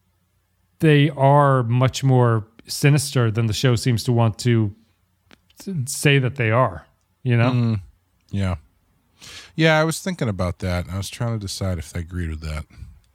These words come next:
Speaker 2: Yeah, I guess I, I guess I do. I mean, I don't know, because they, like, they're not,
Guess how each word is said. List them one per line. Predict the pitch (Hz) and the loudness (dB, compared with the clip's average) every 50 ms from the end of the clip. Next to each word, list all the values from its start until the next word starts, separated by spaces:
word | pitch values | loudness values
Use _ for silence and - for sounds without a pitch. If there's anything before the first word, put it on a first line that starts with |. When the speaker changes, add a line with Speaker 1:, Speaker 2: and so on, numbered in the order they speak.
| _ _ _ _ _ _ _ _ _ _ _ | _ _ _ _ _ _ _ _ _ _ _
Speaker 2:
Yeah, | 143 151 147 147 | -4 0 0 0
I | 147 | 0
guess | 135 - 165 - - - | 0 -4 -6 -6 -6 -6
I, | 110 98 - - - | -8 -8 -8 -10 -12
I | 143 | -10
guess | 151 156 - - | -8 -8 -8 -8
I | 78 71 | -10 -10
do. | - - - 73 69 - _ _ _ _ _ _ _ _ _ _ _ _ _ _ _ - _ _ _ _ _ - | -10 -12 -12 -12 -14 -16 _ _ _ _ _ _ _ _ _ _ _ _ _ _ _ -20 _ _ _ _ _ 0
I | 180 | 2
mean, | 185 196 196 190 190 185 - _ _ _ _ - | 4 4 4 4 2 -2 -6 _ _ _ _ 0
I | 202 | 2
don't | 240 247 240 | 2 2 4
know, | 240 220 139 95 76 78 - - - _ _ | 4 2 2 2 -2 -8 -14 -18 -20 _ _
because | - 139 - - 180 165 - | -16 -14 -8 -6 -6 -4 -2
they, | 175 175 180 - - - | -2 -2 -4 -4 -6 -6
like, | 156 165 175 160 | -6 -6 -6 -6
they're | - 143 151 175 175 | -6 -2 -2 0 2
not, | 208 226 - | 0 0 -2